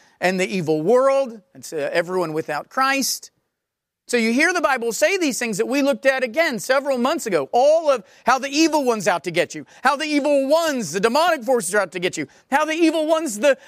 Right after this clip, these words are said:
everyone in this world without Christ is actually out to get you. It, you, you say all those things and it can be, it can be s-, quite scary, quite frightening when you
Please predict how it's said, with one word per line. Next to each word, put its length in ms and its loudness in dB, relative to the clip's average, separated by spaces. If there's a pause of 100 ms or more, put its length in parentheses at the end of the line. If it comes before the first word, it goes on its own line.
everyone 480 0
in 280 0
this 220 0
world 240 -2
without 400 0
Christ 380 0
is 240 -2
actually 560 0
out 220 0
to 100 -6
get 240 0
you. 340 0 (240)
It, 200 0
you, 240 0
you 160 2
say 180 0
all 140 0
those 160 0
things 180 -4
and 100 -2
it 60 -12
can 160 -4
be, 300 0 (240)
it 220 0
can 180 -2
be 240 -4
s-, 220 -8 (180)
quite 280 -2
scary, 460 0
quite 260 -4
frightening 520 -4
when 100 -4
you 160 -2